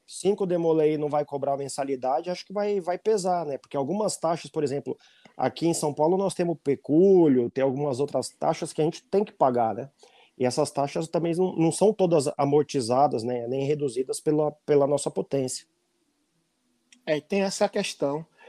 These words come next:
Speaker 2: que é fundamental. Agora, o jovem que não faz parte do Demolei, que tá, na verdade, aí engateando nessa questão de saber do que se trata a maçonaria, inclusive,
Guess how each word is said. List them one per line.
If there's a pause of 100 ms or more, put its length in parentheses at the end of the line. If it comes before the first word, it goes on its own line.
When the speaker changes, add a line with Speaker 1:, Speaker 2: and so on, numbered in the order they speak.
(100)
Speaker 2:
que
é
fundamental.
Agora,
o
jovem
que
não
faz
parte
do
Demolei, (520)
que
tá,
na
verdade,
aí (300)
engateando
nessa
questão
de
saber
do
que
se
trata (300)
a
maçonaria,
inclusive,